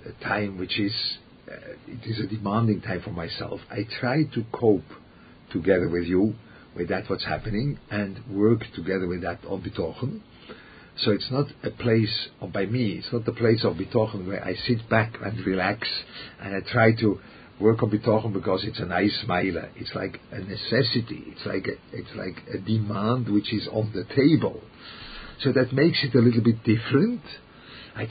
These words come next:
try not to make a hassle out of that. Makes it a bit different. You have to decide whether you want to go further on with that, because this will take time. It will, it's not a thing you can say, developing here, developing here. It takes time.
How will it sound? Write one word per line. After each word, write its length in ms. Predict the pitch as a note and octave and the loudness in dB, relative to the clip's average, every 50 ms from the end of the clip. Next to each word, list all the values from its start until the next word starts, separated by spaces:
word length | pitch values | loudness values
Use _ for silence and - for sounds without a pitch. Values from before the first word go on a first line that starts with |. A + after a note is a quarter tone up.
| - - | -2 2
try 200 | B2+ A#2+ C3+ C#3 | 4 4 4 6
not 220 | A#2+ A2+ A#2+ A#2 | 6 4 4 4
to 60 | B2 A2+ | 4 2
make 200 | G#2+ G#2 G#2+ A2+ | 2 2 2 2
a 60 | F#2+ | 0
hassle 420 | - G#2+ - - - - - G2+ | 0 -2 -4 -6 -4 -4 -4 -2
out 180 | - G#2+ A2+ A2+ | 2 2 4 4
of 140 | B2 A#2+ C3 | 4 6 6
that. 220 | C#3 E3+ G#3+ G#3+ - - - - - - - - - - - | 4 4 4 2 -2 -10 -20 -20 -20 -20 -20 -20 -20 -8 -4
Makes 180 | A#2+ B2 G#2+ | -2 0 2
it 20 | B2+ | 4
a 40 | A#2 | 4
bit 140 | A2 A2+ | 4 6
different. 360 | - A2 G#2+ - C#3 E3 G#3 D3+ - - - - - - - - - - - - | 4 2 2 2 0 -2 -2 -4 -8 -14 -18 -20 -20 -20 -20 -20 -20 -18 -12 -8
You 280 | A#2+ A2+ C3 F3+ E3 | -2 0 2 4 6
have 180 | D#3+ D#3 D3 - | 6 4 4 4
to 60 | C3 | 2
decide 480 | B2 C3+ - - D3+ D3 C#3+ C3+ A#2 G2+ | 2 2 4 4 6 6 6 6 6 4
whether 160 | A2 A2+ A2 | 4 4 4
you 120 | A#2 A2+ A2+ | 4 4 6
want 220 | G#2 A#2 B2+ A#2+ | 6 4 4 4
to 80 | A#2+ A2 | 6 8
go 160 | A2+ A#2 A#2 A#2 - | 8 8 8 8 8
further 280 | A#2+ A#2 A#2 G#2+ A2+ | 8 8 8 8 6
on 240 | G#2 A#2 B2 A#2 G#2+ | 6 6 4 4 4
with 160 | G2+ G2+ F#2 | 4 4 4
that, 240 | G#2+ A#2+ A2+ A2 - - - - - - - - - - - | 4 2 2 2 0 -6 -12 -18 -20 -20 -20 -20 -20 -20 -18
because 360 | - - A#2 A#2 A2+ - - - - - - - - - - - | -2 2 2 4 4 2 -4 -10 -16 -20 -20 -20 -20 -20 -10 -4
this 180 | - B2+ A#2+ - - | -4 -2 -2 0 4
will 140 | A2+ C3+ B2+ | 4 4 4
take 420 | - - - B2+ B2+ B2 - - - | 4 2 4 4 4 4 2 -4 -2
time. 460 | - A2+ D3+ E3 D#3 - - - - - - - - - - - | 2 4 4 6 4 2 0 -4 -10 -16 -18 -20 -20 -20 -20 -6
It 140 | - G#2 G#2 - | -6 -4 -4 0
will, 220 | - B2+ B2+ B2+ B2 | 2 4 4 4 2
it's 200 | - A#2+ A#2 - | 0 -4 -2 0
not 200 | C#3 C#3+ D3 D3 | 2 2 2 2
a 60 | C3+ A#2 - | 2 0 2
thing 180 | - B2+ A#2+ A2 | 2 2 4 4
you 120 | F#2+ F#2+ | 2 0
can 240 | F2 - A#2 F#2 F#2 | -2 -2 -4 -6 -4
say, 260 | - - F#2 E2 - - - | -4 -4 -6 -6 -8 -10 -12
developing 460 | - - G#2+ A#2+ A#2+ A#2 A2+ A2 G#2+ | -4 2 2 4 4 4 2 0 0
here, 220 | G#2 G#2+ G#2 G2+ G2 | 0 2 2 2 2
developing 400 | G2+ F#2 G#2 G#2 G#2 A2+ G#2+ G2+ | 2 2 2 4 4 2 0 0
here. 180 | G2+ F2 - - - - - - - - - | 0 -4 -6 -8 -14 -20 -20 -20 -20 -12 -10
It 80 | A#2+ A2+ - - | -10 -8 0 4
takes 300 | C#3 C#3+ D#3 - - - | 6 6 6 4 2 0
time. 460 | - C3+ C3 A#2+ A2 A#2+ - - - | 0 0 0 2 0 -2 -4 -10 -16